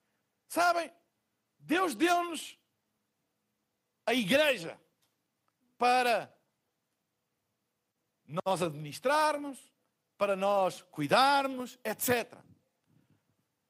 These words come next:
Quando os, os edifícios tiveram que fechar, nós podíamos ter entrado, "Ai, agora isto não vai dar, pronto, agora é o fim."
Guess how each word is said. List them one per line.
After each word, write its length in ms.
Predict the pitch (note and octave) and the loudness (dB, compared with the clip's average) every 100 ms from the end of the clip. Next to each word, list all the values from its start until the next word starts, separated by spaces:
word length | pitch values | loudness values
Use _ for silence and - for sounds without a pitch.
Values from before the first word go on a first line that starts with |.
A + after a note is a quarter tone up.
| _ _ _ | _ _ _
Quando 320 | - F#4+ G#4 F#4 | 0 2 2 2
os, 120 | B3+ | 2
os 320 | D4+ C4 B3 | 2 2 -2
edifícios 600 | C4+ C4 - C#4+ - A#3 | 0 -2 -2 -4 -2 -6
tiveram 420 | A#3 G3+ A#3 A3+ | -4 0 0 -2
que 60 | - | -4
fechar, 600 | - - A#3+ D#3 C3+ F3+ _ _ _ _ _ _ - | -4 0 2 0 -4 -12 _ _ _ _ _ _ -6
nós 180 | B3 - | -6 -6
podíamos 360 | - F3 D#3+ | -8 -6 -6
ter 140 | - E3+ | -6 -6
entrado, 340 | D#3 E3 D#3 D3+ | -4 -2 -2 -2
"Ai, 260 | F3+ E3+ D3+ | -4 -4 -4
agora 280 | C3 E3+ | -2 -2
isto 140 | D3+ D3 | -2 -4
não 80 | D3+ | -4
vai 160 | D#3 | -2
dar, 220 | D3+ E3 | 0 -2
pronto, 280 | D#3+ D3+ E3 D3 | -2 -2 -2 -2
agora 180 | D#3 | 0
é 20 | D#3 | 0
o 100 | D3 | -2
fim." 300 | - F3 | -4 -4